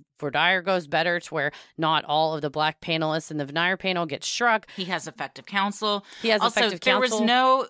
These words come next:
Speaker 2: there were, his fingerprints were not on the Suburban.
Speaker 1: Mm-hmm.
Speaker 2: Hi-, if he had been driving that car,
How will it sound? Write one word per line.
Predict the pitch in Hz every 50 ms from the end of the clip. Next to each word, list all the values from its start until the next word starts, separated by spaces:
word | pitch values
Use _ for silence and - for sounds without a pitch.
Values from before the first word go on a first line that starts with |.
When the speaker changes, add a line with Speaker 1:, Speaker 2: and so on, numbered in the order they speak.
| _ _ - 190
Speaker 2:
there | 247 240
were, | 233 240 233 233 -
his | - 208 226 208 -
fingerprints | - 247 240 240 254 240 - 240 220 202 208 - - 180
were | 175 160
not | 160 160 165 180 -
on | 214 226 220
the | 226 226 - - - _
Suburban. | - - - 233 208 170 156 143 147 127 151 156 180 170 _ _ _ _ _ _ _ _ _ _ -
Speaker 1:
Mm-hmm. | 190 190 190 180 185
Speaker 2:
Hi-, | 220 214 208 196 185 -
if | 196 - -
he | 233 220
had | 214 202
been | 180 214 208 202 190 190 - - _ _ 160
driving | 147 175 185 190 208 214 208 214 202 196
that | 196 185 180 -
car, | - 190 185 165 151 151 151 160 170 -